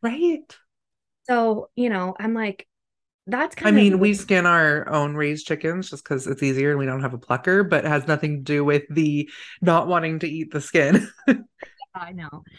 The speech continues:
Speaker 2: 'cause this crispy skin is so good, right? And so
Speaker 1: Right. <laughs>
Speaker 2: for us, whenever I'm having these conversations with my kids, I would rather approach it through a lens of,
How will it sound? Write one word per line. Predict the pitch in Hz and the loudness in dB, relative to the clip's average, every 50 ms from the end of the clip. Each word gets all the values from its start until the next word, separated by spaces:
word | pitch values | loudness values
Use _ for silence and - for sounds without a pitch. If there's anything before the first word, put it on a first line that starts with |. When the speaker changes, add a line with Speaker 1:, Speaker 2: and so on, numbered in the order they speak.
| - - _ - | -20 -20 _ -6
Speaker 2:
'cause | 254 247 | -6 -4
this | 247 269 262 - - | -4 -6 -8 -8 -10
crispy | - - 233 240 254 - - _ - 294 | -14 -14 -12 -12 -12 -14 -12 _ -10 -10
skin | 302 - - 233 226 233 | -10 -12 -12 -8 -8 -6
is | 208 190 - | -8 -8 -10
so | - - 208 202 196 | -12 -10 -10 -8 -8
good, | 190 208 208 190 175 | -8 -6 -8 -8 -8
right? | 175 170 170 196 233 - | -8 -8 -8 -6 -6 -6
And | 196 196 185 | -6 -8 -6
so | - - 208 | -4 -2 0
Speaker 1:
Right. | 196 185 156 185 196 - 202 - - - - - _ _ _ | 0 0 0 -2 -4 -6 -10 -10 -12 -20 -20 -20 _ _ _
<laughs> | 208 - - _ _ _ _ _ _ _ _ _ _ _ _ _ _ _ _ _ | -10 -10 -10 _ _ _ _ _ _ _ _ _ _ _ _ _ _ _ _ _
Speaker 2:
for | - 269 - - - | -4 -4 -4 -2 0
us, | 247 233 208 190 190 190 - | 2 2 2 0 -2 -4 -8
whenever | - 214 214 202 208 214 254 254 | -8 -6 -4 -4 -4 -4 -4 -4
I'm | 262 247 240 226 | -4 -4 -4 -6
having | 214 208 196 185 185 185 190 190 190 | -6 -6 -6 -6 -6 -6 -6 -6 -6
these | 185 175 175 - | -6 -8 -10 -10
conversations | - 190 180 180 180 170 - 180 180 175 - 180 175 - | -10 -10 -10 -10 -10 -10 -10 -10 -10 -10 -12 -14 -12 -12
with | 180 175 - | -12 -12 -10
my | 180 160 151 147 | -10 -10 -10 -12
kids, | - - 175 160 151 139 135 190 - - _ | -14 -14 -12 -10 -8 -8 -10 -12 -14 -18 _
I | - 180 175 190 | -14 -10 -8 -6
would | 208 220 214 | -6 -4 -6
rather | 196 185 190 190 202 226 240 262 262 262 269 269 269 - - _ | -4 -4 -4 -4 -4 -4 -4 -4 -6 -6 -6 -8 -10 -16 -18 _
approach | - - - _ _ - 196 196 202 202 - | -18 -18 -18 _ _ -6 -4 -4 -4 -6 -8
it | - - - _ | -10 -10 -10 _
through | - 190 190 185 | -6 -6 -6 -6
a | 180 | -6
lens | 180 180 180 175 175 190 190 190 185 | -8 -8 -8 -8 -6 -8 -8 -8 -8
of, | 170 170 - - | -10 -10 -12 -14